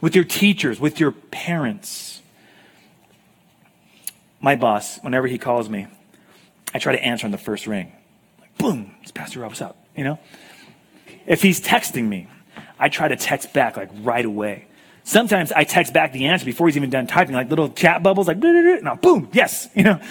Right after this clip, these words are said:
I, or, or if he comes into my office, like, I'm stopping whatever I'm doing, looking his direction, I'm saying, "Hey, what do you want? I'm your man." If he asks me to do things that I think I'm not well suited for, I'll do it anyway and say, "You got it. I'm gonna do the best job possible."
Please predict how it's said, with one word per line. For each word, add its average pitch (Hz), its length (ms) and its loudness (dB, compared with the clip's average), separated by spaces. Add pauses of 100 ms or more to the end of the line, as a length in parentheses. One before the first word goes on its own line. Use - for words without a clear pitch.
(360)
I, 185 180 0
or, 180 200 4
or 208 220 2 (220)
if 165 200 2
he 185 80 4
comes 185 240 2
into 190 120 2
my 185 120 2
office, 190 440 0
like, 117 120 -2
I'm 151 80 0
stopping 180 320 2
whatever 185 320 2
I'm 190 100 0
doing, 196 240 2
looking 180 240 2
his 180 140 2
direction, 180 640 0
I'm 170 80 -4
saying, 131 180 -6
"Hey, 123 120 -6
what 117 120 -2
do 131 60 0
you 131 80 -4
want? 113 260 -6 (880)
I'm 135 120 -6
your 117 100 -2
man." 101 240 -8 (760)
If - 60 -6
he 226 120 4
asks 233 200 4
me 240 60 -2
to 226 80 4
do 226 180 4
things 156 320 0
that 151 140 -2
I 208 140 6
think 208 280 0
I'm 220 180 4
not 214 220 4
well 190 160 4
suited 214 280 0
for, 127 180 0
I'll 240 160 4
do 196 280 2
it 247 40 0
anyway 202 460 4
and 160 100 -2
say, 180 100 4
"You 240 160 6
got 233 320 6
it. 165 140 -2
I'm - 420 -16
gonna 247 80 4
do 196 100 4
the 185 80 4
best 226 360 2
job 233 260 2
possible." 247 540 2